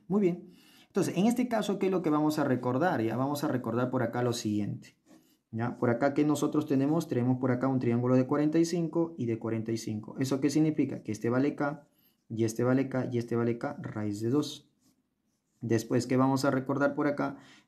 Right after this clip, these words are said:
El triángulo treinta y siete medios, pues, donde este vale K, este vale tres K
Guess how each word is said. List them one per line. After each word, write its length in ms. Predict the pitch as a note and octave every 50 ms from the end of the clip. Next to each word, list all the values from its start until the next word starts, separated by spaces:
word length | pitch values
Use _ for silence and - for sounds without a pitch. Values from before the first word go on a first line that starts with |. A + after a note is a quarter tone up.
| _
El 200 | - F#3 G3+ G3+
triángulo 480 | - G#3+ G#3 F#3 F#3 F3 F#3 F3+ F3 E3+
treinta 280 | F3 D3 C3 B2 B2 A#2+
y 60 | A2+
siete 300 | - - A#2 A2 - A2+
medios, 420 | A#2 A2+ A2+ - - - - -
pues, 340 | - - - - - - - -
donde 280 | - A#2 A#2 A#2 A2+ B2+
este 180 | B2 B2+ C3
vale 280 | C3 C3 C3 C#3 C3+ C3+
K, 380 | C3+ C#3 C3+ C3+ - - - -
este 280 | - A#2 A2+ - - A#2+
vale 200 | A#2+ A#2 A#2+ A#2
tres 260 | A#2+ C3+ C3+ C3 C3+
K 280 | - D3 C#3 C#3 C3+